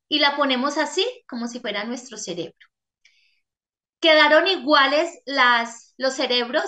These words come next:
los que están allá sentaditos también. Arrugamos la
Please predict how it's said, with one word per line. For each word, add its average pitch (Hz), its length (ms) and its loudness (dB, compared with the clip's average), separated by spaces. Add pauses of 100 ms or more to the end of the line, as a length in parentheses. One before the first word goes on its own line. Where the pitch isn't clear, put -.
los 294 220 2
que 330 80 0
están 285 280 0
allá 320 240 2
sentaditos 294 760 -2
también. 214 520 -4 (880)
Arrugamos 254 600 0
la 302 400 4